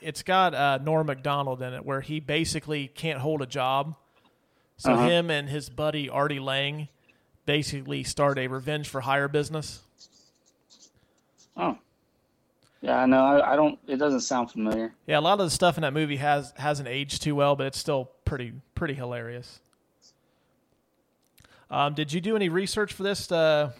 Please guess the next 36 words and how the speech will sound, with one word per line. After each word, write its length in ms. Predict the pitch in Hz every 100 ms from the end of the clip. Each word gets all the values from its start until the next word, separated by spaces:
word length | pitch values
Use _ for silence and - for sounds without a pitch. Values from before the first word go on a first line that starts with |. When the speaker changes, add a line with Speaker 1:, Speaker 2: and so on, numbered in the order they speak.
| 180
Speaker 1:
we 160 | 160 147
can, 260 | 147 139
uh, 320 | 135 131 131 120 185 _ _ _
dump 200 | - 160
some 220 | - 139
fun 280 | 127 156 151
facts 420 | 139 147 151 -
on 60 | 165
here. 100 | 160
There's 240 | 165 185
not 160 | 226 226
a 60 | 143
whole 280 | 175 180 147
lot 420 | 135 143 151 -
to 100 | 143
really 200 | 143 143
get 140 | 135
into. 440 | 139 139 151 151 147
Like, 220 | 131 127
there 140 | 147
isn't 220 | 151 147 143
any, 300 | 143 139 131
like, 320 | 131 127 - _ _ _ _ _ _ -
juicy 840 | 127 156 160 156 147 139 135 131 -
casting 580 | - 139 143 - 147 139
what 180 | 139 139
ifs. 360 | 139 - -
Like, 320 | 135 131 - _ _ _ _ _
this 240 | 151 156 -
guy 200 | 143 139
was 100 | 135
supposed 400 | 147 151 147 -
to 60 |
play 200 | - 147
Shane 320 | 139 - 151 139
Falco. 800 | 147 135 135 139 139 135 131